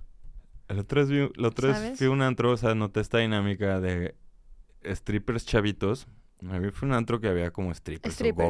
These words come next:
Speaker 1: go-go dancers, no sé cómo se llaman, güey,
Speaker 2: Eh,
Speaker 1: que
Speaker 2: pues,
Speaker 1: bailan.
Speaker 2: cariñosos.
Speaker 1: Sí. Y ya cuando terminaban de bailar, todos se fueron en busca así como de una doña, güey. O sea, una señora ya de más grande edad.
Speaker 2: Es que son las que
Speaker 1: Y en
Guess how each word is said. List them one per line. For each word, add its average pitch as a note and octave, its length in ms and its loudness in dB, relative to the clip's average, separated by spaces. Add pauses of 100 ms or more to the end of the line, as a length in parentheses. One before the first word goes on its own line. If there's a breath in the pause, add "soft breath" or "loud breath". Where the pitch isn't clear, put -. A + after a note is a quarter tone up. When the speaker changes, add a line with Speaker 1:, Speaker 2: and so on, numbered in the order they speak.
Speaker 1:
go-go F2+ 140 0
dancers, E2 420 -6
no E2 120 -8
sé E2+ 160 -8
cómo E2+ 160 -6
se F2 140 -10
llaman, E2 280 -10
güey, - 120 -16 (100)
Speaker 2:
Eh, - 240 -16
Speaker 1:
que F2+ 80 -10
Speaker 2:
pues, E2+ 100 -6
Speaker 1:
bailan. F2 60 -2 (100)
Speaker 2:
cariñosos. B3 560 -2 (320 soft breath)
Speaker 1:
Sí. F#2+ 320 0 (920 soft breath)
Y G#2 160 0
ya G#2 140 4
cuando A#2+ 280 2
terminaban G#2 460 2
de A2+ 80 6
bailar, G2 440 4 (220)
todos A#2 260 4
se A2 100 -4
fueron G#2+ 340 -2
en G2 80 -2
busca G2 260 -4
así G2 180 -4
como F2+ 280 -4
de E2+ 100 -4
una F2+ 340 -2
doña, G#2 540 2
güey. F2 240 -6
O F2 60 -8
sea, F#2+ 180 -4
una G2+ 160 -2
señora F#2+ 340 0
ya F#2+ 240 2
de F#2+ 80 0
más F2+ 320 -2
grande F#2+ 360 0
edad. F#2 340 0 (200)
Speaker 2:
Es C4 100 -10
que - 80 -14
son B3+ 180 -4
las B3+ 140 -6
que A#3 140 -12
Speaker 1:
Y - 20 -10
en A3+ 60 -10